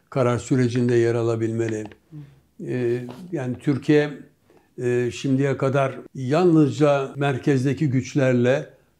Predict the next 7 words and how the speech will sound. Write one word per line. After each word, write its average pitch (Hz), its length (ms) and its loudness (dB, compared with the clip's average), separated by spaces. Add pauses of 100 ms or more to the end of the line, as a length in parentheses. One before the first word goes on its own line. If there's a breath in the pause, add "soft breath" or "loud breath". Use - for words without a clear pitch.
(120)
yalnızca 151 580 6
merkezin 143 560 2
kurumlarıyla, 135 680 2
yalnızca 143 480 2
merkezin 139 500 0
memurlarıyla 131 960 2 (160)
çalışarak 135 800 -2